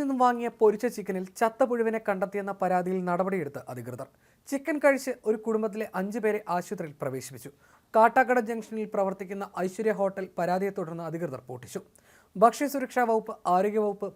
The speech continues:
പഞ്ചായത്ത് എന്നിവരുടെ പരിശോധനയിൽ ഹോട്ടലിൽ ഗുരുതര വീഴ്ചകൾ കണ്ടെത്തിയതോടെയാണ് നടപടി. ഹോട്ടൽ അസോസിയേഷൻ കാട്ടാക്കട യൂണിറ്റ് പ്രസിഡന്റ് കൂടിയായ ഹോട്ടൽ ഉടമ വിക്രമൻ ലൈസൻസ് ഇല്ലാതെയാണ് സ്ഥാപനം പ്രവർത്തിപ്പിച്ചിരുന്നതെന്നും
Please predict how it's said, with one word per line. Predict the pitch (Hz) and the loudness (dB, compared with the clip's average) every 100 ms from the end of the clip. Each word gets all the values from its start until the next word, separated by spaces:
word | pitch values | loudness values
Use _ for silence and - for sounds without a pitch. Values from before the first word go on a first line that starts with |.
| 180 | -6
പഞ്ചായത്ത് | 175 190 196 - 180 | -2 0 -2 -4 -6
എന്നിവരുടെ | 180 180 180 175 | -4 -2 -2 -2
പരിശോധനയിൽ | 160 151 185 160 196 - _ _ | -4 -4 -4 -4 -8 -12 _ _
ഹോട്ടലിൽ | 202 214 226 226 202 175 | 2 2 2 -2 -4 0
ഗുരുതര | 208 226 214 | 2 4 2
വീഴ്ചകൾ | 208 214 208 196 | -2 -2 -4 -2
കണ്ടെത്തിയതോടെയാണ് | 196 196 214 196 185 147 123 127 | -2 -2 -2 -2 -2 -4 -6 -8
നടപടി. | 120 127 - _ _ _ - | -8 -10 -14 _ _ _ 4
ഹോട്ടൽ | 277 294 311 | 6 6 2
അസോസിയേഷൻ | 269 269 254 254 247 240 | 2 0 0 -2 -4 -2
കാട്ടാക്കട | 202 202 220 226 214 | 0 0 0 0 0
യൂണിറ്റ് | 190 202 - | -2 -6 -6
പ്രസിഡന്റ് | 196 196 190 185 | -6 -4 -4 -2
കൂടിയായ | 180 180 185 160 | 0 0 0 -2
ഹോട്ടൽ | 160 185 170 | -4 -4 -6
ഉടമ | 175 147 | -6 -8
വിക്രമൻ | 143 - 175 170 - _ - | -10 -6 -6 -6 -14 _ 0
ലൈസൻസ് | 175 214 254 214 208 | 2 2 -2 -2 0
ഇല്ലാതെയാണ് | 208 202 190 190 | 2 2 -2 0
സ്ഥാപനം | 185 185 190 190 | 0 0 -2 -2
പ്രവർത്തിപ്പിച്ചിരുന്നതെന്നും | 185 190 214 208 202 180 165 | -2 -2 -2 0 0 -2 -4